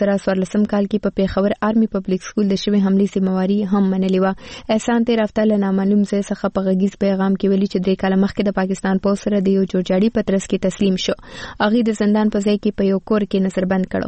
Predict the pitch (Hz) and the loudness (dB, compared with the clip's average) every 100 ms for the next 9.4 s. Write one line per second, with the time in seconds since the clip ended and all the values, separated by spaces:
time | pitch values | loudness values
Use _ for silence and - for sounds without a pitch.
0 | - 202 202 196 196 196 - 190 190 196 | -2 2 4 4 4 2 2 0 2 0
1 | 202 190 185 214 202 185 185 190 185 - | 2 0 2 0 2 2 2 0 0 -2
2 | 185 202 202 214 226 233 226 202 202 185 | -2 2 2 2 2 2 2 0 -2 -2
3 | 185 196 - 196 190 - - - - 220 | -2 -4 -2 0 -2 -2 -16 -10 -2 0
4 | 226 - 226 233 220 196 190 - 190 190 | 0 0 2 2 0 0 -2 -2 -2 0
5 | 190 185 185 202 196 180 180 185 190 - | 0 0 -2 0 0 0 0 0 -2 -4
6 | - - - - - - - - - - | -8 -20 -20 -20 -20 -20 -20 -20 -20 -20
7 | - - - - - - 247 254 254 254 | -20 -20 -20 -18 -6 2 2 2 0 0
8 | 262 247 254 247 226 233 233 220 220 - | 0 2 0 0 2 2 0 0 -4 -2
9 | 208 202 202 214 | -2 0 0 0